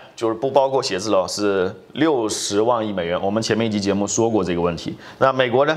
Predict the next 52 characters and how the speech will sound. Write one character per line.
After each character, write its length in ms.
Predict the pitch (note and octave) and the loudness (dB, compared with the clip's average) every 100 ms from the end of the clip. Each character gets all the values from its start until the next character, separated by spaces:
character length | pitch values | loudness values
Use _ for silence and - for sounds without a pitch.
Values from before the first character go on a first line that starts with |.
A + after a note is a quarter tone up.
| E3 | -2
是 180 | - B2+ | -2 2
三 240 | D3+ D3 | 2 2
十 120 | B2+ | 0
万 160 | G#2+ G2+ | 0 0
亿 80 | E2+ | -4
美 120 | D2 | -6
元， 160 | D2 F#2 | -6 -2
中 160 | C#3 | 0
国 100 | A#2+ | 2
大 160 | G#2+ B2 | 4 4
概 160 | A2+ G2+ | 4 0
是 160 | A2 | 0
美 220 | F#2+ F2 | 0 0
国 120 | D#2+ G2+ | 2 2
的 80 | G2 | 4
两 200 | E2+ D#2+ | 2 2
倍， 200 | A#2 - | 2 2
也 80 | F2 | 0
就 120 | A2+ | 2
是 60 | C3+ | 4
中 160 | D#3 D#3 | 4 4
国 100 | D3 | 4
房 220 | B2+ C3+ | 2 2
子 80 | B2 | 2
卖 160 | C3 | 2
掉 180 | B2 G#2+ | 4 2
可 100 | A#2+ | 0
以 40 | |
买 160 | A#2+ G2+ | -2 -2
两 180 | F#2 F2+ | -2 -2
个 80 | G#2+ | -2
美 140 | E2+ | -2
国 180 | D#2 F2 | -4 -6
的。 100 | E2+ - - - - | -6 -10 -16 -16 -2
中 160 | E3 E3 | 0 4
国 280 | D3 D3 D3 - - - | 2 0 -12 -16 -20 0
把 120 | C#3 | 2
我 120 | F#3 C#3 | 4 2
们 120 | C#3+ | 2
的 80 | D3 | 2
apartment 520 | C#3 D#3 D#3 B2+ A2+ | 2 2 2 0 0
卖 220 | B2 A#2+ | 0 0
掉， 200 | G#2 F2 D2+ - | 2 0 -2 -4
对 80 | A2+ | 0
吧？ 120 | G#2+ | 2
我 160 | F#2+ G2 | 2 0
们 140 | B2+ | 0
还 100 | B2 | 0
可 140 | B2 C3+ | 0 -2
以 60 | |
买 200 | A#2+ F#2 | 0 -4
下， 320 | F2 A#2+ G2 | 0 0 0